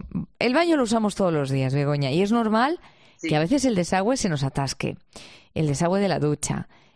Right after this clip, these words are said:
Speaker 1: el del lavabo.
Speaker 2: Sí.
Speaker 1: Hay productos que desatrancan los sumideros,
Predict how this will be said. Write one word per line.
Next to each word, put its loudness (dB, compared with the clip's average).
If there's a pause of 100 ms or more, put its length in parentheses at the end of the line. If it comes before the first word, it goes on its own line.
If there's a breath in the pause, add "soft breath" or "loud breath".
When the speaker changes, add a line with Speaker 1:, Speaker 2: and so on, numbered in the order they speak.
(140 soft breath)
Speaker 1:
el 0
del 2
lavabo. 0
Speaker 2:
Sí. -2 (580 loud breath)
Speaker 1:
Hay 4
productos 2
que 2
desatrancan 0
los -2
sumideros, 0